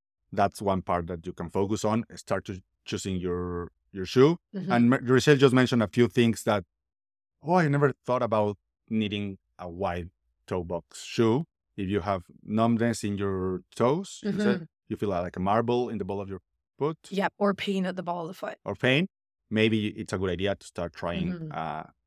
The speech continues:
Speaker 1: shoe with a wide box.
Speaker 2: And if you go into a good running shoe store where they know what they're talking about and you say, "I need a shoe with a wide toe box," you don't need to know what to look for. They should just bring out their options
Speaker 1: Yep.
Speaker 2: and you try them on and see if they feel good.
Speaker 1: Awesome.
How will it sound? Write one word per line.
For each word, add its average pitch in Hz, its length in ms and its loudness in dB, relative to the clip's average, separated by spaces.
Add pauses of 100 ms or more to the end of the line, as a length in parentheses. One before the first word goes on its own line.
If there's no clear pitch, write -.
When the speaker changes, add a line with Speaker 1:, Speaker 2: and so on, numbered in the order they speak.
Speaker 1:
shoe 87 200 -6
with 78 180 -6
a 73 60 -10
wide 73 200 -12
box. - 400 -20
Speaker 2:
And 240 120 0
if 240 120 -2
you 247 100 -2
go 254 160 2
into 262 240 0
a 233 60 2
good 196 260 2
running 180 280 -4
shoe 185 200 -8
store 165 320 -4
where 160 140 -4
they 165 100 -4
know 165 140 -6
what 170 120 -10
they're 170 120 -12
talking 160 360 -10
about 226 320 -4
and 175 160 -4
you 165 140 -6
say, 160 480 -2 (400)
"I 208 100 -2
need 180 200 0
a 165 40 -2
shoe 180 220 -6
with 165 160 -8
a 175 60 -8
wide 156 280 -2
toe 196 180 -10
box," 196 300 -4
you 208 140 -2
don't 214 180 2
need 185 200 -2
to 180 100 -8
know 175 160 -4
what 160 160 -2
to 165 100 -4
look 156 200 -6
for. 151 180 -4
They 165 140 -4
should 160 180 -8
just 160 240 -12
bring 165 220 -4
out 151 340 -6 (380)
their 165 180 -2
options - 560 -10
Speaker 1:
Yep. - 100 0
Speaker 2:
and 185 80 4
you 185 80 0
try 180 260 -4
them 165 120 -2
on 160 140 -2
and 160 100 -4
see 196 140 -8
if - 80 -16
they 208 100 -16
feel - 180 -8
good. - 120 -16 (260)
Speaker 1:
Awesome. 87 260 -6